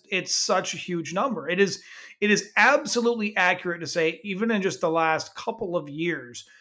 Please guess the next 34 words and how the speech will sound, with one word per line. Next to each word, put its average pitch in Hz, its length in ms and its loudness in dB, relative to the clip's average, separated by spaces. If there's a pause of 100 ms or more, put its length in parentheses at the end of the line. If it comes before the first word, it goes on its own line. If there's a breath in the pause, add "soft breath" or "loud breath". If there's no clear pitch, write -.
(140 soft breath)
we 196 160 4
have 220 120 6
reached 185 400 0
more 165 260 -2
Canadians 175 480 -2
to - 60 -18
the 170 80 -8
truth 175 280 -6
about 165 200 0
abortion 156 460 -6
than 160 200 -8
anybody 165 460 -2
has 127 420 -10
in 151 140 -14
decades. - 580 -8 (400 loud breath)
Uh, 170 160 4
it's 180 200 0
accurate 196 480 4
to 165 60 -8
say, 156 480 0
uh, 160 120 0
that 160 240 -2
in 160 120 -6
two 196 160 -4
thousand 175 380 0
fifteen, 170 500 -4
we 160 120 -2
launched 156 400 -4
the 151 100 0
largest 165 560 0
political 160 500 -2 (120)
nationwide 156 520 -6
campaign, 156 640 -6 (380 soft breath)
uh, 160 140 6